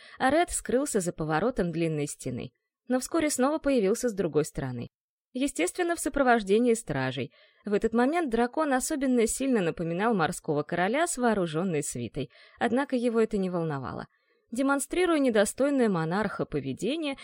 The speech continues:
мужчина с разбегу подпрыгнул и, ухватившись за дугу настенного орнамента, засветил голой пяткой в глаз первому из непочтительных придворных. От превосходящих сил противника дракон отбивался уверенно и эффективно,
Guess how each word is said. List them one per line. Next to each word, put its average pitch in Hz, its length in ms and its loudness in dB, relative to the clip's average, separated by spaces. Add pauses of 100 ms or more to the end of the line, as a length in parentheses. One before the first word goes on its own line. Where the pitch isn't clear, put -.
(200)
мужчина 330 380 -2
с - 100 -4
разбегу 160 420 2
подпрыгнул 294 600 -4 (200)
и, 285 120 0
ухватившись 277 640 -2
за 214 160 4
дугу 190 300 4
настенного 151 680 0
орнамента, 254 580 0
засветил 247 560 -2
голой 247 340 2
пяткой 202 440 0
в 151 80 -4
глаз 226 340 0
первому 294 480 0
из 247 140 0
непочтительных 180 840 -2
придворных. - 680 -6 (720)
От 247 180 -2
превосходящих 254 680 0
сил 180 160 0
противника 208 680 0
дракон 240 400 0
отбивался 269 560 0
уверенно 285 640 0
и 262 40 0
эффективно, 139 680 -6